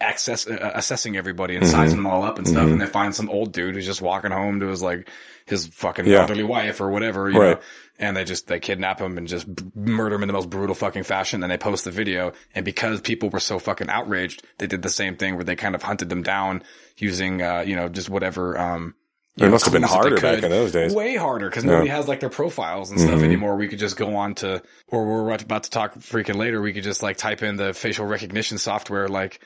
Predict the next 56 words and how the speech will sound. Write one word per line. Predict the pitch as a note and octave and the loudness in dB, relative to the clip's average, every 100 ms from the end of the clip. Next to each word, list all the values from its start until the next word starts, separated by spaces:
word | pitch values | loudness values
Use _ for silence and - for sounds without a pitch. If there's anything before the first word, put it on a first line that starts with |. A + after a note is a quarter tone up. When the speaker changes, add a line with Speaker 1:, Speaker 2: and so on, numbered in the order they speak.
| _ | _
Speaker 2:
<laughs> | _ E2+ | _ 2
Speaker 1:
company | F2+ F#2+ - G2+ | 6 6 4 -2
program, | - G#2 G2+ G2+ G#2 | 0 0 0 0 -2
and | G2 | -2
then | G2+ | -4
you | F#2+ | -4
can | A2+ | -4
just | G#2 F#2+ | -4 -2
be | |
like, | G2 | -2
"Oh, | F4 D3 | 0 0
who | A3 C4 | 0 0
are | |
these | A#2+ G2+ | -2 -2
guys? | F#2 F2+ - | -2 -2 2
Oh, | F2+ | 6
Speaker 2:
Yep. | E2 | 6
Speaker 1:
there's | - - | 6 -2
Todd | - D#3 A3+ B3+ | -4 0 2 2
and | F#3 G3 F#3+ C3 | 0 -2 -4 -4
Bill | G#3 A#3+ B3+ G#3 - _ | -4 -2 -4 -6 -10 _
S-, | - - | -12 -10
Schmeckelson | - - A3+ - C#3+ - A2+ | -8 -4 -2 -2 -2 -2 0
from | F#2 | 4
Speaker 2:
Mm-hmm. | E2+ D#2+ D#2+ F3+ | 6 6 4 2
Speaker 1:
Romania. | A3 A3+ D#3 G#2+ | 0 0 0 0
Yeah, | G#2 B2+ | -2 -2
right | F3 E3 | -2 -2
here. | A2 | -4
Bam." | D3+ G#2+ - _ _ _ _ _ _ _ - | -4 -6 -10 _ _ _ _ _ _ _ -8
Um, | G2+ F#2+ F2+ | -4 -4 -2
but | A2 | -2
yeah, | B2+ F#2+ - | 0 -2 -6
anyway, | A2+ A2+ G2+ G2+ | -2 0 0 -2
the | G2 | -2
good | A2+ | -2
news | A2+ G2+ | -2 -4
is | F#2+ | -6
they | |
caught | F2+ G2+ F#2+ | -2 -2 -2
those | F2+ | -4
guys, | F#2 F2+ F2 | -2 -2 -4
and, | F2 F2 | -6 -4
uh, | E2+ E2 | -4 -4
he | F#2 | -4
was | F2+ F2 | -4 -4
the | |
only | F2 E2+ | -4 -2
person | F2 E2+ | -2 -2
that | E2 | -6
they | D#2+ | -6
murdered, | E2 E2 E2 E2 | -4 -2 -4 -4
thankfully. | E2+ E2 F2 F2 | -6 -4 -6 -4
So | F2+ F2 | -4 4
Speaker 2:
Good. | F#2+ E2+ D2+ - - | 6 6 2 -8 4
Yeah. | F#2+ F2+ | 6 6